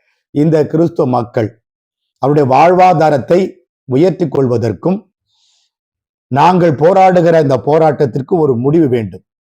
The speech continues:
தொடர்ந்து சுதந்திரம் பெற்றதிலிருந்து தலித் கிறிஸ்துவ எஸ் சி பட்டியல் சேர்க்க வேண்டும் என்று போராடுகிறார்கள்.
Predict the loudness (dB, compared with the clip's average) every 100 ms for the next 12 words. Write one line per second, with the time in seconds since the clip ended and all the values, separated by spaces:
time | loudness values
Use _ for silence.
0 | _ _ _ _ _ _ _ _ _ -2
1 | 2 2 2 2 2 2 2 0 0 0
2 | -2 -2 0 0 0 0 0 -4 _ _
3 | _ _ _ _ _ _ -2 0 0 -2
4 | 0 0 0 0 -2 -2 -2 -2 -2 0
5 | 0 0 0 -2 -2 -2 -2 -2 0 0
6 | 0 0 0 -4